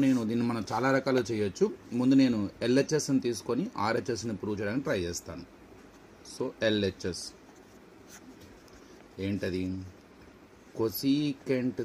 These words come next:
theta minus cot theta whole square. ఈ problem solve చేయాలి. మనం దీని ఆన్సర్లో మనకి one minus cos theta by one plus cos theta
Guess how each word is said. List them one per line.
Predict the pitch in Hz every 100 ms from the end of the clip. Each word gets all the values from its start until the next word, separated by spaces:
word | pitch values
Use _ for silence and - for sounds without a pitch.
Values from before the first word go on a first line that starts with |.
| -
theta | 113 110 98 107 107 104 92
minus | 87 87 113 - - - - - - - - - - - - - - - - - -
cot | 107 107 120 - -
theta | 113 107 95 110 135 185 -
whole | 101 92 87 -
square. | - 92 98 92 - - - - 139
ఈ | 120
problem | 90 82 - 277
solve | 196 - -
చేయాలి. | - - - - - - - - -
మనం | 127 131
దీని | 131 120 117
ఆన్సర్లో | 135 139 131 135 131
మనకి | 117 147 185 - 101
one | 107 120
minus | 135 139 135 -
cos | 127 123
theta | 127 117 113 107
by | 113 107
one | 107
plus | 110 107 -
cos | 101 101
theta | 110 98